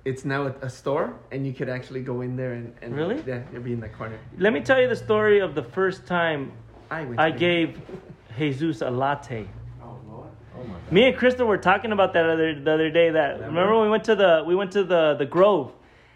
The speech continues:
Speaker 2: and you had never, he had never had an iced latte, and we gave him to him. Fool, this fool was like when you give a kid a f-, candy.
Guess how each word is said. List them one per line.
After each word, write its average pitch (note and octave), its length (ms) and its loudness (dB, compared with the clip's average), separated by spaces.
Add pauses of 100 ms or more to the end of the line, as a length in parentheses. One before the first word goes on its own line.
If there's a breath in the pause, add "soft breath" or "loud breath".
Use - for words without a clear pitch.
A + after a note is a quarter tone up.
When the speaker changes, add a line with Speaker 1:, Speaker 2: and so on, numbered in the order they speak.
(120)
Speaker 2:
and D#3+ 140 0
you F3 80 6
had F#3 120 4
never, G3 320 2
he F#3 200 0
had G3 100 4
never G3+ 200 0
had F#3+ 180 2
an E3+ 180 2
iced F3 220 0
latte, F3 320 2
and C#3+ 100 -4
we C#3+ 80 -4
gave C#3 240 -2
him G#3 180 -4
to A#3+ 100 -2
him. B3+ 160 2
Fool, G3 280 2
this F#3 140 0
fool B3 140 -8
was B3 120 -2
like G#3+ 200 0
when F#3+ 100 0
you E3+ 60 -2
give F#3+ 180 2
a F#3+ 60 -2
kid G3+ 320 2
a - 180 -10
f-, - 220 -16
candy. F3+ 500 -2